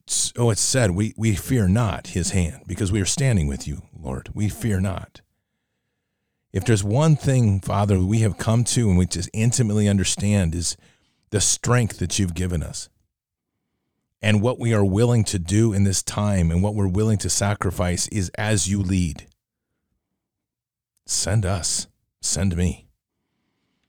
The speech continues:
We're not, we're not here to sit on the sideline and watch this sort of pilfering and torture and, and rape continue. This is ridiculous.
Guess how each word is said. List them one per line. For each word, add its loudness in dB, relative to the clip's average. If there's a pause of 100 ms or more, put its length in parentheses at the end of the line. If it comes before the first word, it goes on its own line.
(500)
We're 2
not, 2
we're 2
not 4
here 4
to -2
sit 2
on 6
the 2
sideline 0
and 0
watch 0
this -4
sort 0
of -4 (880)
pilfering 2
and -8 (520)
torture 0
and, -6 (960)
and 0
rape 0
continue. 0 (1040)
This -4
is -2
ridiculous. -6